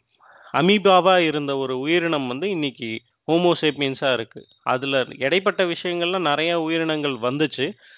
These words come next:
But அது எதுவுமே சர்வைவ் ஆகல. ஏன் அப்படின்னா, அதுக்கு வந்து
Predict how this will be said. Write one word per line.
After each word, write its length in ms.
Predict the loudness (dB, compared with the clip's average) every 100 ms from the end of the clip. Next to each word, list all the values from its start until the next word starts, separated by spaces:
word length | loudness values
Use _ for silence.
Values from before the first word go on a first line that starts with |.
| _ -2
But 100 | 2
அது 280 | 2 2 -2
எதுவுமே 340 | -2 -2 -2
சர்வைவ் 440 | 0 0 2 2
ஆகல. 400 | 2 0 -2 -10
ஏன் 240 | -10 -8 -6
அப்படின்னா, 640 | -4 -4 -6 -6 -6 -8 -12 _ _ _
அதுக்கு 340 | -2 -2 -2
வந்து 380 | -4 -2 -2 -4